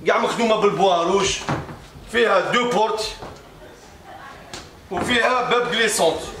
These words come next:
ان بورت غليسونت. بيان فيني، كانت تسوى اثناش وثمانمية، درنا لها عشرة وثمانمية. اثاث ثقه كيما عاودتكم، توجور تخمم عليكم، تحوس عليكم. توجور نتوما زيدوا حوسوا علينا،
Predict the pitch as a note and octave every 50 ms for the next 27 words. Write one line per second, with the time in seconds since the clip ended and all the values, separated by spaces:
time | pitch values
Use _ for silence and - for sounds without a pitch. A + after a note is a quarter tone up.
0 | - - G#3 - - E3 D#3+ - - G#3 G#3+ A3+ G#3+ - F3 D#3+ - - - -
1 | - - - - - - - - - - - - - - - - - - - -
2 | D3+ A3 A#3+ A#3 A3 E3+ G#3 G3 F#3+ F#3+ A3 A3 G#3+ - - - B3 A#3+ B3 A#3+
3 | A#3 - G#3 G#3 F#3+ E3+ D3+ - - - - - G#3 A#3 A3+ A3+ A3+ - A3 G#3+
4 | G3+ G3 G#3+ G#3+ - G#3+ G#3+ A#3 G#3+ G#3+ G3+ F3+ F#3+ F#3 G3+ G3+ F#3 F3+ G3 F#3+
5 | F#3 F3+ G3 G#3 A3 B3+ B3+ B3 A3 - B3 A#3+ A#3 A3+ A3 A3+ A3+ A3 A3 F#3
6 | G3 F#3+ F3+ - - - G#3 G#3+ G3+ - - - - - - - - - - -
7 | - B3+ B3 - - A3 G3+ F3+ E3 B2+ - - - - - - - - - -
8 | - - - A3+ A#3 A#3+ A#3+ A#3 G#3 G3 G3+ G3+ F#3+ - F#3+ F#3+ - - - -
9 | - - - C4 A#3+ A#3+ A3+ - - G#3+ F#3+ F#3+ F3+ F3 D#3 - F#3 G3 - -
10 | - - - - - - - - - - - - - - - - - - A#3+ -
11 | C#4+ C4+ A3 A#3+ B3 B3 A#3+ A#3+ A3 G#3 G3 F3 - C4+ C4+ G3+ A#3 - - -
12 | G3+ - G#3 F#3 F3 F3 F3 E3+ F#3 F#3+ - -